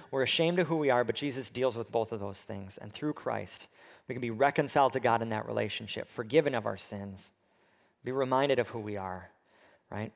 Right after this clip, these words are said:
And if you haven't yet, if you haven't turned to Jesus, if you don't trust him, I urge you, stop trusting yourself and start trusting him. Start trusting him.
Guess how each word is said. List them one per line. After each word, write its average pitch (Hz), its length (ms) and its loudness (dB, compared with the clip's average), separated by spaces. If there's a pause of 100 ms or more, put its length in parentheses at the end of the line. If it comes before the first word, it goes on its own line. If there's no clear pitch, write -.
And 147 100 2
if 147 120 0
you 151 80 0
haven't 190 340 8
yet, 139 160 6
if - 100 -4
you 233 120 2
haven't 226 380 6
turned 190 260 2
to 160 40 2
Jesus, 127 340 -4
if 120 80 -14
you 185 100 -4
don't 262 200 4
trust - 340 4
him, 139 140 -2
I 185 180 2
urge 180 240 4
you, 113 140 -2 (420)
stop 214 400 6
trusting 190 440 4
yourself 120 580 2 (220)
and 156 120 0
start 180 260 8
trusting 147 400 2
him. 107 320 -2 (580)
Start 208 300 6
trusting 175 400 4
him. 131 300 -2